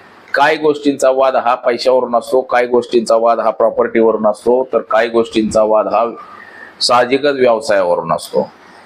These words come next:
उत्तमराव जाधव यांचा कोळशाचा व्यापार म्हणजे जे चिल्लारीची वगैरे झाडं असतात, तसे येड्या बाबळ्या असतात, ह्या तोडायच्या, पेटवायच्या, अर्धवट जाळायच्या आणि त्याचा कोळसा तयार करून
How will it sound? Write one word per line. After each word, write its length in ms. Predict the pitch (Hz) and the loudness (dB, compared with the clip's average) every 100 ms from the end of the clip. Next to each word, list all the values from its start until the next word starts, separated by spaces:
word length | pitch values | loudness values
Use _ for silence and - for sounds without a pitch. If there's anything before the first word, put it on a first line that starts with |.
| - - | -10 -4
उत्तमराव 540 | 120 - 147 143 143 | -2 0 -2 2 2
जाधव 340 | 143 139 139 139 | 2 2 2 0
यांचा 400 | 135 - 135 131 | 0 -2 -2 -2
कोळशाचा 760 | - 131 131 127 - 123 127 | -4 0 2 2 0 0 0
व्यापार 360 | 127 92 - 92 | 0 -2 -2 -2
म्हणजे 500 | 98 110 117 131 147 - - - - 98 | 0 0 2 2 -2 -10 -18 -18 -14 -4
जे 100 | 120 | -4
चिल्लारीची 680 | 123 - 123 127 127 120 127 | -2 -4 0 0 0 0 0
वगैरे 320 | 123 123 123 | 2 2 2
झाडं 260 | 120 110 120 | 0 0 0
असतात, 440 | 110 - 101 101 - - 107 | 0 0 0 0 -4 -4 -2
तसे 240 | 104 85 | 0 2
येड्या 300 | 107 120 131 | 2 2 0
बाबळ्या 340 | 120 101 98 | 0 0 0
असतात, 420 | 95 - 92 92 95 - | 0 0 0 2 -2 -2
ह्या 240 | 113 131 - - - - - - - | 2 2 0 -8 -20 -20 -20 -12 0
तोडायच्या, 640 | 139 139 143 - 104 104 104 - - - - - - - | 2 4 2 0 0 0 -4 -14 -20 -20 -20 -20 -20 -4
पेटवायच्या, 720 | 147 147 151 151 - 113 113 117 - 120 | -2 0 2 2 2 0 0 -4 -4 0
अर्धवट 340 | 127 131 139 131 | 0 2 2 2
जाळायच्या 540 | 123 117 113 107 123 | 2 2 0 0 -2
आणि 240 | 117 120 | 0 -2
त्याचा 280 | 117 120 113 | -2 -2 -2
कोळसा 420 | 113 110 107 120 | -2 0 0 0
तयार 260 | - 98 95 | 0 0 0
करून 320 | - 98 139 | 0 0 0